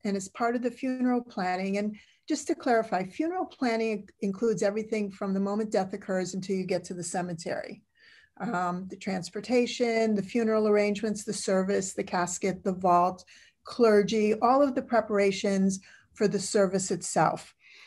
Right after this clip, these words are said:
And then when you get to the cemetery, there's three other parts that you think about. You think about the grave,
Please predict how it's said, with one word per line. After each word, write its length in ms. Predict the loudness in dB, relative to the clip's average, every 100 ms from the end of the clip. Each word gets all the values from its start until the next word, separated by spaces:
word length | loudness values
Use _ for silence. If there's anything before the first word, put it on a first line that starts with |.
| -10 2
And 100 | 6
then 60 |
when 140 | 6 6
you 40 |
get 180 | 4 0
to 100 | -2
the 100 | -4
cemetery, 800 | 2 2 2 2 4 6 6 4
there's 320 | 2 2 -2
three 220 | 0 4
other 180 | 4 2
parts 320 | 2 0 0
that 140 | -2 -4
you 80 |
think 260 | -4 -6 -4
about. 260 | -2 0 -2
You 60 |
think 200 | -4 -4
about 200 | -2 -4
the 80 | -2
grave, 500 | 2 6 6 4 0